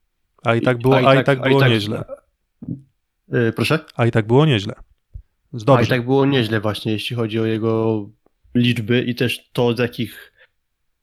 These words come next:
Speaker 2: piłek nietypowych, wymagających przychodziło mu często atakować, bo, bo raczej w łatwe boje jak na środkowego to go Paweł Wojcki nie wysyłał. No ale jeśli chodzi już o blok i, i zagrożenie zagrywką, no to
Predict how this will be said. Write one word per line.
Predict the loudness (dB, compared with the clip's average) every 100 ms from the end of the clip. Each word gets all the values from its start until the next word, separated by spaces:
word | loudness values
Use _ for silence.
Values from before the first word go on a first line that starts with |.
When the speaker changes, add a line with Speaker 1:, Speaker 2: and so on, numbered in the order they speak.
| _
Speaker 2:
piłek | -2 0 0 -2 -10 -4
nietypowych, | -2 -2 -4 -4 -2 -4 -4 -2
wymagających | -2 0 0 0 -2 -4 -6 -8 _ _
przychodziło | -8 -2 0 2 2
mu | 0
często | 0 -4 -2
atakować, | -4 -2 -2 -2 -6 -10 -18 -20 _ _ -6
bo, | -2 0 0 0 -2
bo | -2
raczej | -2 -2 -2 -2 -4 -14 -20 -6
w | -2
łatwe | -2 0 -2
boje | 0 2 2
jak | 0
na | -4
środkowego | -6 -6 -4 -2 -2
to | -2
go | -2
Paweł | -2 0 0
Wojcki | -2 -2 -4
nie | -4 -4
wysyłał. | -6 -4 -2 -2 -6 -16 _ -20 -20 _
No | -2 0
ale | 0
jeśli | -2 -2
chodzi | -4 -2
już | 0
o | 0
blok | -2 -4 0 0 0 -4
i, | -2 0 2 2 0
i |
zagrożenie | 0 0 0 0 0
zagrywką, | 0 0 0 -2 -2
no | -2
to | -2 -2 -2 -4